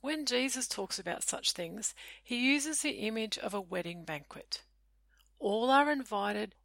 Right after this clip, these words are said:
all are welcome, and yet many choose not to come. But this refusal is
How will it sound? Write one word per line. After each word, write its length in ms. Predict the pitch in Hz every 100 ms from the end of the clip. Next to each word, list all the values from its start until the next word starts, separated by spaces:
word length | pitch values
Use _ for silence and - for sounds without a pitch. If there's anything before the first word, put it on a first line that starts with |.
| _
all 500 | - 262 294 285 285
are 160 | - 247
welcome, 640 | 220 202 202 - 220 160 147 _ _ _ _ _ _ _
and 140 | 240 220
yet 180 | 220
many 260 | 214 208 208
choose 600 | 202 - 202 170 160 -
not 220 | 170 -
to 80 | -
come. 380 | - - 175 165 _ _ _ _ _ _ _ _ _ _ _ _ _ _ _ _ _ _ _
But 120 | 262
this 200 | 285 -
refusal 640 | 254 - 240 240 226 190
is 220 | 185 180